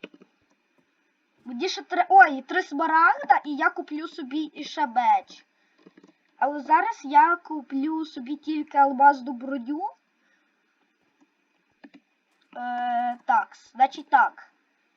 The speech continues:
Алмазна броня є, прокачуємо меч.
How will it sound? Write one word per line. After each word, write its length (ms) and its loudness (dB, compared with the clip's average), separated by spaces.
Алмазна 640 4
броня 640 0
є, 460 -2
прокачуємо 800 -4
меч. 680 -2